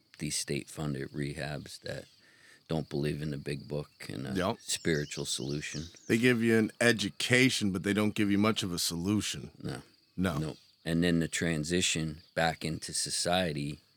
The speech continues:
Speaker 1: that's where the system fails us, I think.
Speaker 2: Yeah.
Speaker 1: That is, that's the, so my dream, you know, after he had passed was to create a place to transition people back into society.
Speaker 2: Mm-hmm.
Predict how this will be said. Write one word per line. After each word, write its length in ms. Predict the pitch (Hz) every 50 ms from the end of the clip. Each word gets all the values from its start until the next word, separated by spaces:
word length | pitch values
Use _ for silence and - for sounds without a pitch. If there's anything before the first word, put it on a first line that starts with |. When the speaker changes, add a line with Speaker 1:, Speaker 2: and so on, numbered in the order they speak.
| _ _ _ _ _ _ - - - _ _ _ _ _ _ _ _ _ _
Speaker 1:
that's 300 | - 80 87 - - -
where 200 | - 87 87 80
the 120 | 71 73
system 520 | - - - - 82 - - - 78 76 73
fails 440 | - - 78 80 73 69 80 76 76
us, 220 | 64 58 - -
I 100 | - 71
think. 440 | 69 - - - 73 - - - - _ _ _ _ _ _ _ _ _
Speaker 2:
Yeah. 240 | - 90 85 78 - - _ _ _ _ _
Speaker 1:
That 200 | - 82 80 78 73
is, 260 | 69 - - - - _ _ _ _ _
that's 460 | - 82 82 78 - - - - - -
the, 380 | - - 67 71 73 73 73 - _ _ _ _ _ _ _ - - - _ _ _ _ - _ _ _
so 140 | - - 120
my 160 | 113 113 104
dream, 680 | 101 87 95 101 120 123 127 123 117 110 107 101 107 107 - _ _ _ _
you 120 | 113 110 98
know, 240 | 90 87 87 82 80 - - -
after 320 | 92 92 90 - - 87
he 100 | 87 85
had 160 | 82 78 - -
passed 440 | - 104 107 104 98 - - -
was 260 | 87 85 82 82 - - - -
to 400 | - - - - 87 82 82 76 -
create 420 | - - 90 85 85 85 85 80
a 40 | 80
place 340 | - - - 90 85 85 - -
to 140 | - 82
transition 800 | 73 - - 87 82 80 76 78 82 82 80 - - - 71 71
people 320 | - - 87 78 - 76
back 340 | 71 71 82 71 71 - -
into 280 | 76 76 76 - - 71
society. 640 | - - - - - - 67 62 58 60 - - - - - -
Speaker 2:
Mm-hmm. 260 | 117 113 98 107 98